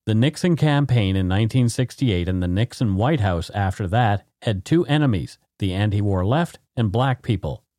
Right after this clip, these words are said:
former Nixon domestic policy chief John Ehrlichman told Harper's writer Dan Baum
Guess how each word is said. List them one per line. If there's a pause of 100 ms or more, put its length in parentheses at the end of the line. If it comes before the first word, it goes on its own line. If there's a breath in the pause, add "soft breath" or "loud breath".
(120)
former
Nixon
domestic
policy
chief
John
Ehrlichman
told
Harper's
writer
Dan
Baum